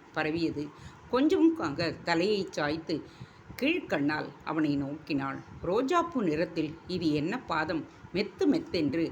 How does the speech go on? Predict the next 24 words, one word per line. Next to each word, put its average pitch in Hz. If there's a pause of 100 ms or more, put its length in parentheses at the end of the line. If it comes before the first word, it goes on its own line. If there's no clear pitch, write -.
(260)
இவர் 151
பாதம் 170 (140)
இத்தனை 339
மிருதுவாய் 180 (240)
சுவாமி 214
பாதத்தை 180
பார்க்கின்ற 185
மாதிரி 185
அல்லவா 196
இருக்கிறது? 214 (600)
என்னையே 214
எல்லோரும் 185 (200)
வெளுப்புன்னு 214
தான் 185
சொல்லுவா. 151 (260)
ஆனாலும் 160 (100)
இவர் 202
பாதத்துக்கு 196
பக்கத்திலே 151 (480)
எத்தனை 220
கருப்பாய் 190
இருக்கு 202
என்னுடையது." 185 (420)
அமெரிக்காவில் 160